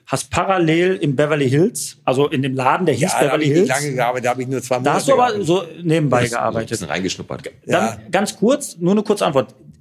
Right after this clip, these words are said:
Speaker 1: Hier, der Tisch hier bei uns im Studio, der wurde uns übrigens von Möbel Beihoff gesponsert. Vielen Dank nochmal. Was sagst du? Ist das ein guter
Speaker 2: Ja,
Speaker 1: Tisch?
Speaker 2: ja, sicher.
Speaker 1: Super Tisch, ne?
Speaker 2: Ja.
Speaker 1: Dann danke
Speaker 2: Super
Speaker 1: nochmal an Möbel
Speaker 2: Arbeit.
Speaker 1: Beihoff. Aber ganz, und dann hast du
Speaker 2: Ja.
Speaker 1: nebenbei da im Beverly Hills gearbeitet?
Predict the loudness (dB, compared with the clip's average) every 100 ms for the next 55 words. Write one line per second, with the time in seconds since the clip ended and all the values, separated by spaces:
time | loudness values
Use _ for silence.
0 | -4 0 0 2 0 2 0 2 0 2
1 | 2 0 -2 0 2 2 2 2 0 0
2 | -6 -8 -2 0 0 2 0 0 -4 -4
3 | -2 -2 0 0 0 -2 -2 0 0 -2
4 | -4 -2 -2 -4 -6 -8 -2 0 0 -2
5 | -6 -4 -4 -4 -6 -2 -2 -2 -4 -2
6 | -2 -2 -4 -4 -6 -4 -4 -4 -12 -12
7 | -4 -2 2 2 2 2 2 2 2 2
8 | 2 2 0 -2 0 0 0 -2 -4 -4
9 | 0 0 2 2 2 2 0 2 2 0
10 | 0 0 0 -4 -4 -6 -10